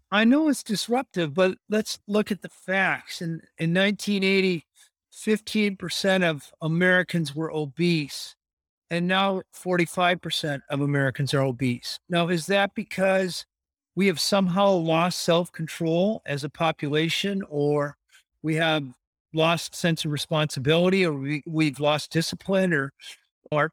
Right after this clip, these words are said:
we, our parents love us less than we love, um, or we love our children less than our parents loved us? You start asking yourself, "What's changed?" And I don't think humans have changed.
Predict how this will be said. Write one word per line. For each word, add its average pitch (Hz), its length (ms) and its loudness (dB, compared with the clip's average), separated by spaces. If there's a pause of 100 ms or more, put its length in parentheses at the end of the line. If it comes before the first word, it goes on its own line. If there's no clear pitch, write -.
(380)
we, 160 380 0 (160)
our 156 120 -2
parents 180 460 2
love 170 220 4
us 165 460 -2
less 175 320 -2
than 160 100 -2
we 170 100 -2
love, 160 240 -2 (640)
um, 156 400 0
or 165 100 -8
we 156 160 -2
love 175 200 2
our 170 100 4
children 170 400 -4
less 160 220 -2
than 175 80 -2
our 160 80 2
parents 165 360 0
loved 151 220 0
us? 175 300 2
You 202 120 -2
start 220 280 2
asking 247 340 2
yourself, 185 300 -2
"What's 196 240 -4
changed?" 202 680 -2 (680)
And 180 360 2 (140)
I 196 100 0
don't 285 200 0
think 269 200 0
humans 247 460 2
have 147 160 -2
changed. - 640 -6